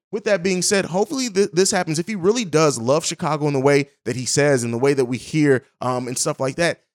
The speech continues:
hopefully, just hopefully, they can work out a deal that's fair to both sides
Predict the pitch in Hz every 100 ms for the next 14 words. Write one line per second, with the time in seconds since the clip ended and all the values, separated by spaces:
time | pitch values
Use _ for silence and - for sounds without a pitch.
0 | - 277 294 117 90 - _ 185 220 -
1 | _ 240 254 - 113 - - _ 143 185
2 | 185 165 175 175 156 123 120 113 101 _
3 | 123 127 - 151 175 143 151 151 107 104
4 | 107